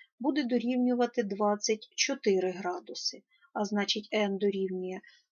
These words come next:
триста шістдесят поділити на двадцять чотири.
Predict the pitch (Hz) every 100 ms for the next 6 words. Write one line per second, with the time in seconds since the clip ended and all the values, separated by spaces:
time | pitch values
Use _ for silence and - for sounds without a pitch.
0 | _ 208 196 - 202 - 190 185 196 -
1 | 190 - _ _ _ _ _ 226 196 202
2 | 196 185 - 196 190 202 170 165 247 -
3 | - - 202 233 294